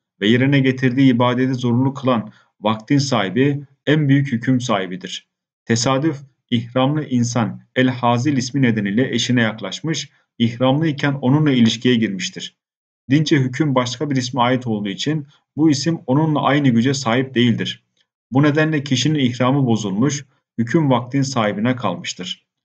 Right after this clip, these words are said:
Vaktin sahibi ise insana bozulmasına rağmen ibadeti tamamlamayı emretmiş,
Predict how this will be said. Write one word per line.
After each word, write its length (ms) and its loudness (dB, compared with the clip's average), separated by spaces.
Vaktin 340 -2
sahibi 420 -2
ise 440 -2
insana 500 2
bozulmasına 640 2
rağmen 400 -2
ibadeti 520 0
tamamlamayı 560 2
emretmiş, 680 -2